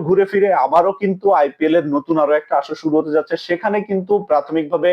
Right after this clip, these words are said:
কোনো দলে বাংলাদেশি কোনো ক্রিকেটার ছিল না, কিন্তু তাসকিন আহমেদ এবং মুস্তাফিজুর রহমানের খেলার কিন্তু একটা সম্ভাবনা তৈরি হচ্ছে। সেটা হলো, লখনৌ সুপার জায়ান্ট কিন্তু তাসকিনের এজেন্টের সঙ্গে কথা বলছে,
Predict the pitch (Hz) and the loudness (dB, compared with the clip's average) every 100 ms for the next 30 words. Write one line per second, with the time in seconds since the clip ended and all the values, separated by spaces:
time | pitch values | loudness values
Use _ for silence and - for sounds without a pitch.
0 | 175 156 160 202 160 139 143 151 127 127 | 0 0 0 0 0 0 0 0 -2 -4
1 | 123 127 143 156 151 143 139 147 151 - | -6 -6 -6 -4 -4 -4 -4 -2 -2 -6
2 | 147 156 151 220 339 _ _ _ _ _ | -6 -2 0 0 -4 _ _ _ _ _
3 | - 269 233 - 101 - _ _ _ _ | -2 0 0 -4 -6 -8 _ _ _ _
4 | _ _ _ _ _ - 117 - 160 165 | _ _ _ _ _ -6 -4 -2 -2 0
5 | 165 160 131 - 131 147 156 151 165 269 | 0 -2 -2 -4 -4 0 0 0 0 0
6 | 370 _ _ 139 127 143 170 - _ - | -2 _ _ -2 2 4 4 0 _ -10
7 | 202 - 214 - 247 - _ - 220 180 | -10 -6 -6 -4 -8 -10 _ 0 2 2
8 | - 131 139 147 143 147 147 139 123 123 | -2 -4 -2 -2 0 -2 -2 -2 0 0
9 | 123 - 131 _ - 180 151 - _ _ | -2 -2 -6 _ -4 0 0 -4 _ _
10 | _ _ _ _ _ _ - - - 156 | _ _ _ _ _ _ -20 -20 -8 -2
11 | 151 151 165 233 147 131 131 165 160 156 | 2 2 2 2 0 -2 -2 -4 0 0
12 | 156 156 160 - 160 170 131 - 151 147 | 0 -2 -2 -8 -10 -4 -4 -4 -2 0
13 | 160 113 131 135 - 143 156 - 117 139 | 2 0 -2 -4 -4 -4 -2 -2 -2 -2
14 | 139 147 - | 0 -2 0